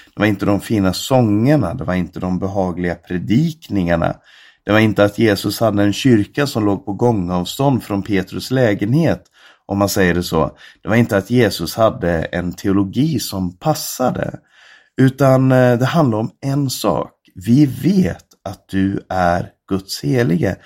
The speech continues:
Du har livets ord. Det finns inget alternativ för oss. De bar på en överbevisning som bar igenom allt. Och aposteln Paulus, han ger en uppmaning i andra Korinthierbrevet som kan vara till hjälp för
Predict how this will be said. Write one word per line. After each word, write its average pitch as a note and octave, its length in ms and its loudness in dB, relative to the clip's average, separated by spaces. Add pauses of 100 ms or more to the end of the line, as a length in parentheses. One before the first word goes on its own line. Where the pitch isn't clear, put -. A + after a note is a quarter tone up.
(380)
Du D3+ 300 4
har G2+ 720 0
livets G2 600 -2
ord. A#2 320 -4 (340)
Det C3 80 0
finns F#2+ 640 0
inget F#2 480 -2 (200)
alternativ C3+ 800 -2
för - 200 -10
oss. - 220 -12
De A#2 240 0
bar F2+ 240 4
på G2+ 260 -4
en G2 180 -2 (560)
överbevisning G2+ 1080 0
som G#2+ 260 -6
bar E2+ 320 -4
igenom F#2 680 -4 (160)
allt. - 320 -2 (800)
Och D3+ 580 4
aposteln D3 420 0
Paulus, D#3 460 2
han C3 160 2
ger A2+ 140 4
en G#2+ 160 0
uppmaning C3+ 720 2
i G2 80 4
andra G2 300 2
Korinthierbrevet A2 960 0
som G2+ 260 -8
kan G#2+ 220 0
vara G#2 220 4
till G2+ 320 -4
hjälp C#3 380 2
för G#2 360 0